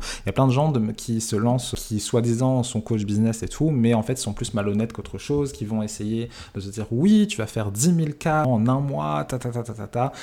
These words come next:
Et en fait, leurs clients qui, euh, en fait, eux, ils ont jamais, euh, eu de chiffre d'affaires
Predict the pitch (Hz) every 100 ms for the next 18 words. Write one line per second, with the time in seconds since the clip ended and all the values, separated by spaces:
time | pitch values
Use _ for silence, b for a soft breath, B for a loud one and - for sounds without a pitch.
0 | B 107 107 135 131 117 135 - - 147
1 | 147 147 131 - 123 120 113 104 110 135
2 | 123 113 107 107 117 131 135 107 101 -
3 | - 143 123 - 117 117 127 127